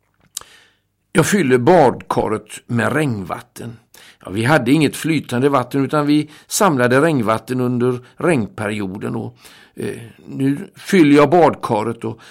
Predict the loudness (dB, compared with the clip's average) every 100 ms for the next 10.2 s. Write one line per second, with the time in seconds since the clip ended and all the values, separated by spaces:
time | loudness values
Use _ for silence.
0 | -10 -4 -2 0 -2 2 6 6 4 -2
1 | -12 -10 -4 -4 -6 _ -4 -2 0 2
2 | 0 -2 -6 -4 -4 -6 -8 -8 -12 _
3 | _ _ _ _ _ _ _ -6 -4 -2
4 | -4 -2 -2 0 0 0 0 0 -8 -10
5 | -8 -6 -6 -8 -10 -8 -10 -18 -20 _
6 | _ _ _ _ _ _ _ _ _ _
7 | _ _ _ -4 4 4 4 4 4 4
8 | 4 2 2 4 4 4 2 2 4 2
9 | 2 -2 2 2 2 0 -4 -6 -6 -8
10 | -16 -16